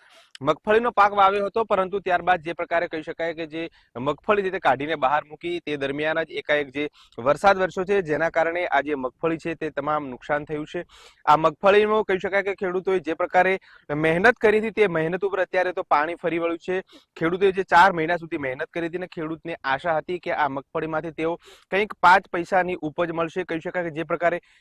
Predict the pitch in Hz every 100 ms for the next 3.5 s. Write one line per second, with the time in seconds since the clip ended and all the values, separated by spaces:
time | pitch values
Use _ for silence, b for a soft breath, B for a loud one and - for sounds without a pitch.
0 | b 156 180 226 226 214 202 202 180 180
1 | 180 180 165 - 190 180 147 143 185 170
2 | 165 165 180 175 160 165 160 - 180 214
3 | 170 190 180 170